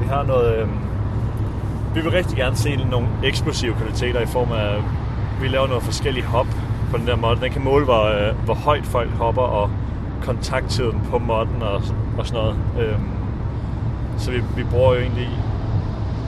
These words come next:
en, en, en test for, hvor højt du kan hoppe isoleret set. Der har vi som regel sådan et s-, sådan counter movement jump,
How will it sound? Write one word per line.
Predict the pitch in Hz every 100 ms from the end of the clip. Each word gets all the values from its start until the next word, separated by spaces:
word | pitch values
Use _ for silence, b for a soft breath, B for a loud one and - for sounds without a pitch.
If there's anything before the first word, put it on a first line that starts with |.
| -
en, | 139 127 120 117 104 - -
en, | 127 123 117 117 113 - - - - 131
en | 131
test | 165 165 -
for, | 151 143
hvor | 139
højt | 165 165
du | 151
kan | 123
hoppe | 131 139 165 117
isoleret | - 151 185 170
set. | 160 160 - - - - - - - - -
Der | 135
har | 135
vi |
som | 120
regel | 131 127
sådan | 131 120
et |
s-, | - - -
sådan | - - 104 - -
counter | 123 117
movement | 113 123 131 120 127
jump, | 113